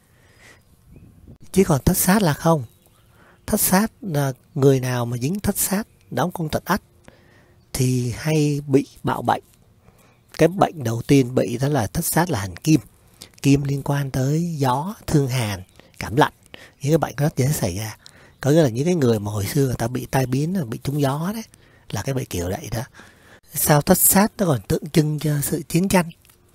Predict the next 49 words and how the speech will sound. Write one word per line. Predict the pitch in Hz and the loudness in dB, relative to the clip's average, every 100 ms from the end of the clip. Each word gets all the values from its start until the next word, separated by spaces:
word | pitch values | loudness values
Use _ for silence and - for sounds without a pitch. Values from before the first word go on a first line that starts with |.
| _ _ - - _ | _ _ -20 -20 _
ờ, | 127 127 120 | -6 -4 -4
sự | - 190 | -2 -2
mạnh | 156 190 135 | -4 -4 -2
mẽ, | 139 165 - - | -2 -4 -6 -2
cá | 160 175 | 0 2
tính. | 208 214 _ _ _ - - - _ | 2 0 _ _ _ -20 -20 -20 _
Vậy | 139 | -2
thì | 135 123 | 0 0
nếu | 131 175 | 2 2
mà | 240 165 - | 2 0 6
chơi | 147 151 | 6 8
với | 143 | 4
cung | - 147 | 2 -2
tật | 107 | -4
ách | - 180 - _ _ _ _ | -2 -4 -6 _ _ _ _
mà | 117 117 | -8 -2
có | 147 196 - | 0 0 2
tử | 113 95 107 156 214 _ - - - - | 2 2 -2 -2 -2 _ -20 -20 -20 -4
vi | 131 156 165 156 | 8 8 8 4
nó | 147 165 | 0 0
kiềm | 139 120 | 0 -2
chế | 101 143 170 | 0 0 0
sao | 160 | 0
thất | 185 | -2
sát | - 214 - | -2 -2 -2
lại | 123 117 127 | -4 -4 -8
thì | 110 104 | -8 -4
báo | 110 | -2
hiệu | 151 160 110 | 0 0 0
có | |
nghĩa | 139 180 | -2 -2
là | 147 113 - - - | -4 -8 -16 -12 -4
mình | 113 | -2
sẽ | 160 | 2
cái | 185 | 2
bị | 175 131 123 | 2 0 0
cái | 165 | -2
bệnh | 156 151 _ | -2 -6 _
mà | 123 113 101 95 - - - - | -6 -4 -4 -4 -8 -18 -20 -6
nó | 156 175 | 0 2
dai | 165 139 123 | 2 0 -4
dẳng, | 90 98 147 _ _ | -6 -10 -14 _ _
không | 139 | -4
thoát | 135 156 | 0 0
ra | 160 | 0
được. | 107 98 - - - - | -2 -4 -8 -20 -20 0
Nhất | 196 139 | 0 2
là | |
tử | - 95 | 0 -2